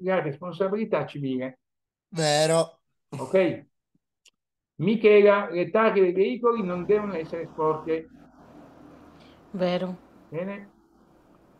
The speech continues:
Speaker 1: Vincenzo, è vietato condurre un autoveicolo sulle strade pubbliche quando non si possiede la patente di guida necessaria per quel tipo di veicolo.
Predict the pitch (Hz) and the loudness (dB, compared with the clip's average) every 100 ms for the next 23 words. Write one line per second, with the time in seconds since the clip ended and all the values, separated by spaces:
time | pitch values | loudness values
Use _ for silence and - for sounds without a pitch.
0 | - 165 202 208 196 190 202 196 185 196 | -12 -2 0 2 2 2 2 2 2 2
1 | 202 214 180 165 180 180 190 175 170 165 | 2 2 2 -2 -6 -2 -2 -2 -4 -8
2 | 165 185 185 185 185 143 127 - 151 143 | -6 -2 2 0 -2 -6 -8 -8 -8 -4
3 | 170 170 165 175 135 131 143 147 180 175 | -4 -4 -4 -4 -4 -4 -4 -4 -2 -2
4 | 147 139 147 - 160 151 - 160 127 131 | -2 -6 -10 -10 -10 -8 -4 -2 -2 -2
5 | 135 - - 190 196 196 156 139 156 180 | -4 -4 -6 -6 -4 -4 -4 -6 -6 -6
6 | 135 131 - 185 185 151 170 165 135 165 | -6 -8 -12 -8 -4 -2 -2 -6 -8 -8
7 | 160 135 131 131 139 180 - 120 117 | -8 -8 -8 -8 -6 -6 -6 -8 -12